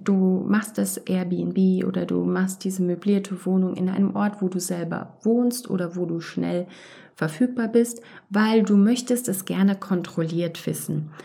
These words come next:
Das ist absolut verständlich und das kann ich auch sehr empfehlen, besonders wenn du das noch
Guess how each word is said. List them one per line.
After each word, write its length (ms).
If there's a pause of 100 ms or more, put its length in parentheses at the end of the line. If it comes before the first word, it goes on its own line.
(300)
Das 200
ist 240
absolut 520
verständlich 1000
und 200
das 140
kann 160
ich 160
auch 120
sehr 280
empfehlen, 600
besonders 520
wenn 120
du 100
das 220
noch 160